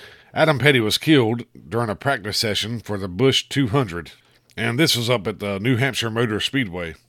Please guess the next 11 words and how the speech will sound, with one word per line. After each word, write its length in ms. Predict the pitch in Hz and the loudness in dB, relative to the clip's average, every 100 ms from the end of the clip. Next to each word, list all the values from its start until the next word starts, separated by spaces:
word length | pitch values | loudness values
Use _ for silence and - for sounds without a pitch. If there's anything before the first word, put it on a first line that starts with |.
| _ _ _ - | _ _ _ -8
So 220 | - 135 | 0 2
what 160 | 139 143 | 4 4
happened 640 | 165 131 117 117 80 80 | 2 2 -2 -4 -10 -4
was 320 | 113 120 110 | 2 2 0
that 220 | 101 - _ - | -4 -12 _ -4
he 100 | 156 | 0
was 140 | 160 | 2
going 260 | 117 139 135 | 2 2 2
into 220 | 131 104 | 2 0
turn 340 | - 139 123 104 | -2 0 0 -2
three, 400 | 160 127 127 | 0 2 0